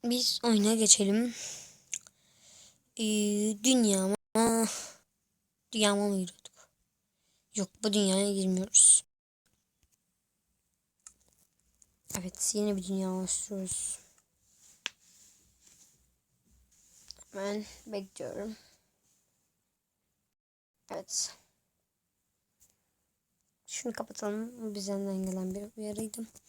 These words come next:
Neyse. Evet. Ne yapacaktım?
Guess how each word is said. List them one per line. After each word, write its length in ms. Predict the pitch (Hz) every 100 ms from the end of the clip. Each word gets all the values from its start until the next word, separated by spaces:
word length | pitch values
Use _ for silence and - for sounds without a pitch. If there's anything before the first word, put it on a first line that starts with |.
| - - _ _ _ _ _ _ _ _ -
Neyse. 400 | - - - 226 _ _ _
Evet. 440 | 240 208 196 - - -
Ne 60 | 233
yapacaktım? 580 | 226 208 208 - 254